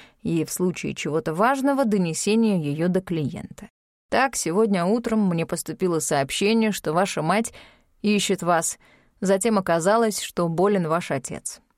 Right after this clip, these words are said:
Я не мог не отреагировать на это, умолчать и скрыть от вас. Днём я связался с вашей матушкой и пообещал, что вы скоро приедете. Таким образом... Завтра утром в десять часов я буду ждать вас на крыльце офиса Перехода со стороны вашего мира.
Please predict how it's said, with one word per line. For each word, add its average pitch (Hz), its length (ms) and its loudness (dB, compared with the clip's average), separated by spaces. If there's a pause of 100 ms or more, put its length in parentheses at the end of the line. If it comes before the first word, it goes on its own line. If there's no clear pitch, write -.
(200)
Я 202 260 4
не 196 100 4
мог 233 320 2
не 175 80 -2
отреагировать 170 760 0
на 147 200 -2
это, - 260 -10 (440)
умолчать 180 680 0
и 143 80 -8
скрыть 170 400 -4
от 156 160 -4
вас. - 340 -12 (300)
Днём 233 340 4
я 160 120 2
связался 175 540 0
с - 80 -8
вашей 165 300 -2
матушкой 214 540 -2
и - 20 0
пообещал, 175 640 0
что - 260 -6
вы 190 140 -2
скоро 202 320 -2
приедете. 143 680 -4 (540)
Таким - 280 -2
образом... 240 460 2 (380)
Завтра 180 460 2
утром 226 360 2
в 175 60 -2
десять 147 300 -2
часов 220 440 0
я 175 140 0
буду 208 240 2
ждать 202 320 0
вас 190 220 -4
на 185 100 2
крыльце 185 500 0
офиса 180 440 0
Перехода 208 840 0
со - 180 -2
стороны 180 500 0
вашего 170 440 -2
мира. 143 460 -2